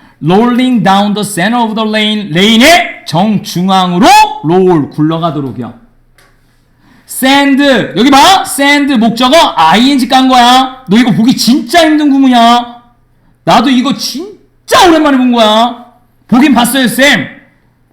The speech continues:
아니, 솔직히 잘 못 봤어. 잘 못 봤던 문장이야. 샌드 목적어 아이엔지는 정말 못 봤어. 거짓말 아니라. 오케이? 자, 그래서 봐봐. 샌드 목적어 아이엔지를 영영사전에서 찾으니까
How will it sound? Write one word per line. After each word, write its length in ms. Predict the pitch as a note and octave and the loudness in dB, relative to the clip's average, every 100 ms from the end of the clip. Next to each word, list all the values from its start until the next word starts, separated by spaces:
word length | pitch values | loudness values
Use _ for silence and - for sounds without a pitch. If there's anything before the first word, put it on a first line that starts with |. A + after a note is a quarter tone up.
| _ _ _ _ _ _ _ _ _ - | _ _ _ _ _ _ _ _ _ -18
아니, 120 | A2+ | -16
솔직히 240 | C3 B3 A3+ | -12 -12 -12
잘 120 | A#2 | -12
못 140 | A#2+ | -12
봤어. 320 | C#3 E3 - - _ _ _ _ _ _ | -14 -16 -18 -20 _ _ _ _ _ _
잘 160 | - | -14
못 100 | B2+ E3 | -10 -8
봤던 280 | G3+ G#3 C#3 | -6 -6 -8
문장이야. 280 | C3+ A#2 A2+ _ _ _ | -10 -12 -20 _ _ _
샌드 320 | - F4 F#4+ | -10 -8 -6
목적어 300 | F4 A#3 A#3 | -6 -4 -4
아이엔지는 460 | F3+ E3 F3+ B3+ - | -4 -4 -6 -8 -8
정말 280 | - G3+ A3+ | -6 -4 -4
못 120 | C#3 | -6
봤어. 260 | C3 A#2 - | -12 -14 -12
거짓말 320 | C#3 C#3 A2 | -10 -10 -12
아니라. 200 | G#2+ G2+ _ _ _ _ _ _ - | -16 -20 _ _ _ _ _ _ -6
오케이? 560 | F3+ C4+ F4+ - - | -2 0 0 -6 -10
자, 120 | - | -4
그래서 240 | D#3 E3+ G3 | -4 -2 -2
봐봐. 440 | C3+ G3 D#4+ - - - | 0 0 0 -6 -20 -10
샌드 420 | - D#4+ F4+ F4+ | -2 0 0 -2
목적어 340 | C#4 - B3+ | -2 0 0
아이엔지를 600 | A3 G3 F#3+ E3 B3+ D#3+ | 2 2 0 0 0 0
영영사전에서 840 | C#3+ F#3 B3+ D#4 C4+ C4+ A#3+ A#3 G3+ | 0 0 0 -2 -4 -4 -4 -4 -6
찾으니까 920 | - E3 C#3 B2+ G#3 G#3 - - - | -6 -6 -6 -4 -2 -2 -4 -14 -18